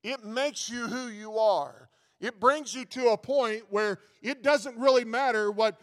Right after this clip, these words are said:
look, there, there's gonna come a day when not only are they going to tell us that we cannot come together and worship together, but there's going to come a day where, where the line is drawn and they're going to step across and say the church and the pastor cannot say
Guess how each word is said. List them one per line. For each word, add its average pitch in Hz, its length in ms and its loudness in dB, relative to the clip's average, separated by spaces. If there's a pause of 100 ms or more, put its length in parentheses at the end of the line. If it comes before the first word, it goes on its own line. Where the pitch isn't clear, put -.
(180)
look, 208 300 2
there, 320 160 2 (100)
there's 269 220 -2
gonna 294 180 -2
come 262 240 -4
a 233 40 -4
day 196 420 -2
when 190 280 -2 (220)
not 262 220 0
only 285 240 2
are 233 100 2
they 233 140 0
going 226 240 -4
to 202 60 -8
tell 220 280 2
us 208 180 2
that 196 140 -8
we 233 140 -8
cannot 220 440 -2
come 226 220 -4
together 202 380 -2
and 185 120 -8
worship 220 440 0
together, 170 480 -4 (260)
but 208 140 0
there's 285 240 4
going 277 200 4
to 233 60 -12
come 240 240 -6
a 202 60 -8
day 220 320 2
where, 202 320 -2 (220)
where 208 200 2
the 190 220 -2
line 285 400 0
is 202 160 -8
drawn 196 560 0
and 196 120 -6
they're 233 120 0
going 233 180 -2
to 208 80 -6
step 285 320 0
across 208 460 0
and 180 80 -12
say 220 180 -2
the 196 120 -2
church 262 460 2
and 196 140 -4
the 175 60 -8
pastor 240 460 -4
cannot 233 580 -8
say 190 440 -6